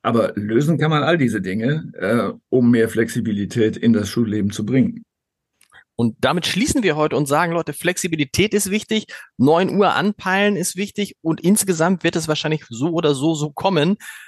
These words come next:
Speaker 2: weil wir sonst entweder keine Menschen mehr haben, die Lust haben, Lehrerinnen und Lehrer zu werden, oder weil wir einfach gezwungen sind, äh, da so ein
Speaker 1: Das ist
Speaker 2: bisschen
Speaker 1: richtig.
Speaker 2: flexibler zu werden.
Speaker 1: Und wir müssen aufräumen in der gesamten Gesellschaft mit historisch entstandenen,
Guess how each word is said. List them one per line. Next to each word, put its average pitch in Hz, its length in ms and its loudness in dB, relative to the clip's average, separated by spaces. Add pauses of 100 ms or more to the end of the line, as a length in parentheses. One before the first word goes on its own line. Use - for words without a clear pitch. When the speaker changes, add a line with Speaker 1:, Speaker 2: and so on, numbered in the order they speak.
(120)
Speaker 2:
weil 131 220 0
wir 139 80 2
sonst 147 320 0 (140)
entweder 156 420 0
keine 113 300 -2
Menschen 117 440 -2
mehr 175 140 2
haben, 185 420 0 (120)
die 139 80 0
Lust 139 320 -4
haben, 135 220 2
Lehrerinnen 151 480 2
und 123 100 -2
Lehrer 143 260 2
zu 170 180 -12
werden, 165 280 2 (640)
oder 170 260 4
weil 143 140 2
wir 139 120 0
einfach 131 240 -4
gezwungen 147 460 2
sind, - 540 -10
äh, 82 260 -4 (500)
da 107 300 0
so - 120 -8
ein 107 40 -6
Speaker 1:
Das 113 140 2
ist 120 60 2
Speaker 2:
bisschen - 20 4
Speaker 1:
richtig. 104 160 0
Speaker 2:
flexibler 123 380 0
zu 104 180 -6
werden. 95 320 -2 (260)
Speaker 1:
Und 147 180 2
wir 131 100 4
müssen 135 280 0
aufräumen 139 1400 0
in 117 120 0
der 113 100 2
gesamten 98 380 0
Gesellschaft 98 640 -2
mit 127 180 2
historisch 139 580 0
entstandenen, 113 1000 0